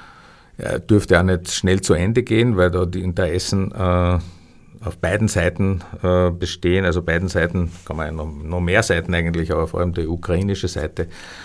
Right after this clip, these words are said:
auf der einen und die russische und die Ukraine unterstützt von nato und E U, äh,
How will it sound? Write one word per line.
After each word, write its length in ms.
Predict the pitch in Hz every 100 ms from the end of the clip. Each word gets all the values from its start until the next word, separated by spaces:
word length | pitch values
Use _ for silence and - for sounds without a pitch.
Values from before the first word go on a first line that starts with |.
| - -
auf 80 | -
der 140 | -
einen 300 | 85 98 104
und 140 | 95 87
die 60 |
russische 500 | 87 98 104 98 101
und 120 | 87 87
die 60 |
Ukraine 380 | 85 95 87 95
unterstützt 460 | 90 87 - 95 -
von 140 | 90
nato 520 | 80 87 95 90 87 -
und 280 | 85 85
E 80 | 90
U, 300 | 85 95 110 - - - - - - -
äh, 300 | 98 92 90